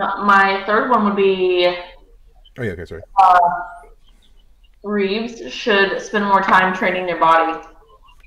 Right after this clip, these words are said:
Speaker 1: I don't. That one was a weird one. <laughs> That was not, not me.
Speaker 2: Yeah, well, you're, you're an acrobat, so you're very physically fit, right? And so, like, you probably look, would look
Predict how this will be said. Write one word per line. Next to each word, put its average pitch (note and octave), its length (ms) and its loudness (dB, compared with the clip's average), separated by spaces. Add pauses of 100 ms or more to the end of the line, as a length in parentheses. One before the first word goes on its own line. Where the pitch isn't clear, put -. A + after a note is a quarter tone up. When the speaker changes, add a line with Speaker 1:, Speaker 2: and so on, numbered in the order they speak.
(2250)
Speaker 1:
I A3 40 2
don't. B3+ 280 2
That - 140 4
one C#4 100 0
was B3+ 120 2
a F3+ 120 2
weird F#3+ 280 0
one. A3+ 140 2
<laughs> - 260 -6 (420)
That C4+ 120 6
was D4 240 4
not, A3+ 260 2
not E4 240 4
me. B3+ 160 0 (1000)
Speaker 2:
Yeah, E3+ 120 2
well, D#3 160 0 (240)
you're, F#3 180 4
you're E3 160 2
an D#3 60 0
acrobat, G#2 400 -2
so A#2+ 80 -4
you're C3 120 2
very B2+ 160 4
physically G2+ 300 -2
fit, F2 240 -4
right? F2+ 260 -4
And F2+ 220 -12
so, G2 180 -4
like, F#2 200 -6 (140)
you A2+ 80 -8
probably A#2 200 0
look, G2+ 180 -4
would G#2 140 -8
look G2 100 0